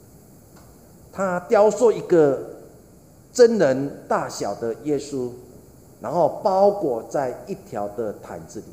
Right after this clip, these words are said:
面，躺在一个七尺长的公园的长椅上。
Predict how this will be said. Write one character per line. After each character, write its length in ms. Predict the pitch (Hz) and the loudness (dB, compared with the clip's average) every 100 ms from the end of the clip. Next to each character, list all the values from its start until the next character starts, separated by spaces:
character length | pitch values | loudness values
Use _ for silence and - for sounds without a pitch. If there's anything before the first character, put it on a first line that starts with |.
| - | -20
面， 160 | 117 87 - - - - - - - - - - | -16 -16 -18 -20 -20 -20 -20 -20 -20 -20 -20 -8
躺 220 | - 156 | -2 0
在 180 | 165 254 | 4 4
一 100 | 190 | 2
个 300 | - 175 147 - - - | 0 2 2 0 -10 -12
七 280 | - 254 254 | -8 -4 -6
尺 200 | - 160 | -6 -10
长 280 | - 127 143 | -6 -6 -2
的 180 | 139 | -2
公 360 | 127 - 185 185 | -2 0 0 0
园 80 | 127 | -4
的 140 | 120 | -8
长 240 | - 123 127 | -8 -12 -12
椅 60 | 101 | -14
上。 220 | - - | -18 -20